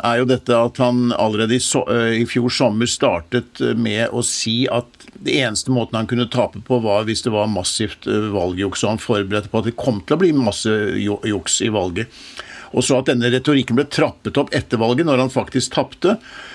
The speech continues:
eh, og at, eh, han, eh, aldri aksepterte nederlaget, prø-, prøvde alle mulige måter, toogseksti søksmål for å få omgjort resultatet i, eh, delstatsvalg, eller i valg i delstatene, og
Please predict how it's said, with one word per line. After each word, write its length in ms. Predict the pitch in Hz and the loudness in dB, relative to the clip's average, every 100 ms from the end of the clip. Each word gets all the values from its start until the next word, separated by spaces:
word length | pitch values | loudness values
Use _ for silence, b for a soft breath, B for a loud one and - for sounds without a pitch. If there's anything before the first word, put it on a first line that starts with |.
| B | B
eh, 300 | 131 131 131 | 2 4 4
og 320 | 117 131 135 - | 4 4 4 4
at, 320 | 127 131 139 | 2 0 0
eh, 240 | 131 127 117 - - | 4 4 2 -2 -6
han, 480 | - 120 123 123 123 | -2 2 2 4 4
eh, 240 | 127 123 120 - | 4 4 2 2
aldri 300 | 139 113 104 | 2 2 0
aksepterte 560 | 113 - 127 - 107 - | 0 0 -2 2 0 2
nederlaget, 800 | 123 117 92 107 101 101 170 135 | 2 2 2 2 2 2 0 0
prø-, 160 | 143 143 | -2 2
prøvde 320 | 139 123 - 156 | 2 2 2 2
alle 320 | 139 113 127 | 2 2 4
mulige 400 | 139 117 104 127 | 4 4 2 2
måter, 480 | 120 92 - 151 139 B B - | 2 0 0 0 -2 B B 0
toogseksti 640 | 131 131 147 120 - - | 4 4 4 0 0 0
søksmål 640 | 135 123 107 - 127 151 131 B B - - | 2 2 2 0 2 0 -2 B B -14 -2
for 100 | 131 | 2
å 80 | 123 | 2
få 160 | 131 87 117 | 2 2 2
omgjort 340 | 113 120 127 - 131 | 2 0 0 2 2
resultatet 640 | 123 123 120 120 101 - | 2 0 0 0 0 -2
i, 320 | 104 120 120 117 | 0 2 2 2
eh, 80 | 113 | 2
delstatsvalg, 1700 | 113 113 - 117 98 - 107 104 - - 123 95 110 - 123 147 143 B B B | 2 -2 0 0 0 0 0 0 -8 -8 -4 -2 -2 0 0 0 -2 B B B
eller 200 | - 131 | 0 4
i 80 | 131 | 4
valg 200 | 120 117 | 4 4
i 80 | 123 123 | 4 2
delstatene, 480 | - 110 - 156 | 2 -2 0 0
og 260 | - 127 | 2 2